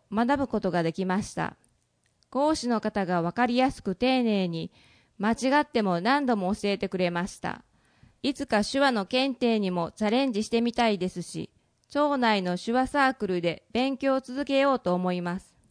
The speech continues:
写真は二十七年度の初回講義の様子です。ほとんどが実践形式で手話を表現しながら学んでいきます。日時、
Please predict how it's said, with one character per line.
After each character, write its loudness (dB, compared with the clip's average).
写 -2
真 -2
は 2
二 0
十 6
七 2
年 2
度 0
の 0
初 -4
回 2
講 2
義 2
の 2
様 2
子 -6
で 2
す。 -20
ほ -2
と 2
ん -2
ど 2
が 2
実 -4
践 0
形 2
式 -4
で -2
手 -8
話 6
を 2
表 2
現 0
し -8
な 2
が 0
ら 0
学 2
ん -2
で 0
い -4
き -8
ま -6
す。 -18
日 0
時、 0